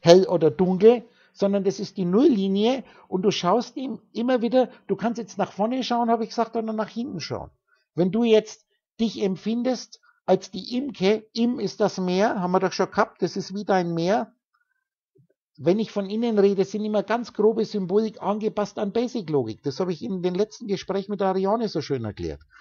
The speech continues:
Du hast jetzt vor dir einen Bildschirm. Auf dem Bildschirm ist bei dir, was du jetzt siehst, das Pixelmännchen Udo. Was jetzt nicht existiert, ist das hinter dir.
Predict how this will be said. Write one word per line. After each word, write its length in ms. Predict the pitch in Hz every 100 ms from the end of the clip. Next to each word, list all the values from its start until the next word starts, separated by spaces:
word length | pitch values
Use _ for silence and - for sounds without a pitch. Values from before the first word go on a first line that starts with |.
| - -
Du 80 | 190
hast 180 | 220 220
jetzt 160 | 208
vor 160 | - 226
dir 160 | 233
einen 120 | 214 190
Bildschirm. 480 | 233 - 180 107 - _ _ _ _ _ _ _ _
Auf 160 | 151 -
dem 160 | 185
Bildschirm 380 | 160 214 - 208
ist 200 | 196 -
bei 100 | 170
dir, 360 | 127 170 208 254
was 200 | - -
du 120 | 202
jetzt 380 | 185 190 190 -
siehst, 240 | 196 -
das 160 | 214 -
Pixelmännchen 580 | - 190 185 185 208
Udo. 380 | 202 190 - - _ _ _ _ _ _ _ _ _ _ _ _ _ _ _ _ _ _ _ _ _ _ _
Was 160 | 185 220
jetzt 180 | 208 196
nicht 160 | 226
existiert, 600 | 226 - 214 - 202 233
ist 180 | 220 -
das 140 | 196 -
hinter 320 | 254 262 214
dir. 280 | 139 110